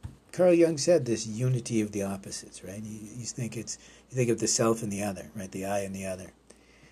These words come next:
And when you see that, that thin veil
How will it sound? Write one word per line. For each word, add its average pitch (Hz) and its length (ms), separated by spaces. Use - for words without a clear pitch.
And 110 140
when 113 120
you 113 160
see 120 480
that, 104 220
that 110 320
thin 147 460
veil 117 640